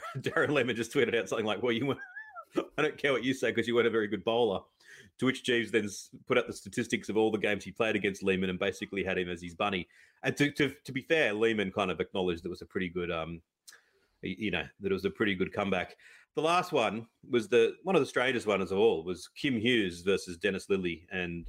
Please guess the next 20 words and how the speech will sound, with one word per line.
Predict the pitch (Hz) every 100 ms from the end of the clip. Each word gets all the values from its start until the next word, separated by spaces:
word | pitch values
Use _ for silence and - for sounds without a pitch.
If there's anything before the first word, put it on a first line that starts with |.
| 92
uh, | 92 -
and | 95
Rodney | 98 92 92
Marsh, | 104 92 - -
that | 92 - _ _ _ _ -
they | 147
were | 139
still | - 262
friends. | 262 - 226 95 101
I |
think | - 262
they | 240
still | - 143
would | 104
go | 92 98
for | 95
beers | 82 113 139
together, | 117 104 - -
but | 107 101 - - _ _ _ _ _ - 117
Lillee, | 123 135 135 131